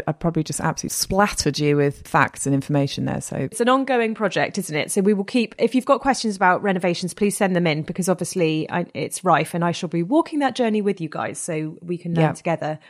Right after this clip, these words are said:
Speaker 2: from Jojo's insane knowledge and expertise. So, Jojo, what's my, what's my homework? What's my reno homework this week?
Speaker 1: Reno homework, I think for you, it's gonna be really hammering out those tenders. So you wanna get
Speaker 2: Mm-hmm.
Speaker 1: those tenders in front of you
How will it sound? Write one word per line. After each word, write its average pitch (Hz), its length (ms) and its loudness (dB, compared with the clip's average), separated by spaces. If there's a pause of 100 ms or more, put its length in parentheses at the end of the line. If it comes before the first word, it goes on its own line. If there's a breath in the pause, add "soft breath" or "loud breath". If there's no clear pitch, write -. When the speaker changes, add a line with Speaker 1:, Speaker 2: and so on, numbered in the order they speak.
Speaker 2:
from 170 180 -4
Jojo's 156 480 0 (480 soft breath)
insane 202 500 0
knowledge 156 300 -2
and - 80 -10
expertise. - 580 -16
So, 247 300 2
Jojo, 262 340 0
what's 262 240 -2
my, 254 340 2
what's 262 180 -4
my 262 80 2
homework? 214 420 2
What's 226 140 -4
my 233 100 4
reno 196 300 4
homework 175 340 2
this - 180 -8
week? 165 180 -8 (680)
Speaker 1:
Reno 277 300 4
homework, 226 580 2
I 220 140 4
think 226 220 -2
for - 100 -10
you, 196 300 4
it's - 180 -2
gonna 165 160 0
be 165 100 2
really 160 280 4
hammering 160 360 2
out 156 140 2
those 151 180 2
tenders. 147 640 0 (220)
So - 160 -2
you 190 220 2
wanna 190 160 2
get 185 160 2
Speaker 2:
Mm-hmm. 208 80 -2
Speaker 1:
those 180 220 2
tenders 165 380 2
in 147 100 0
front 156 260 0
of - 80 -12
you - 340 0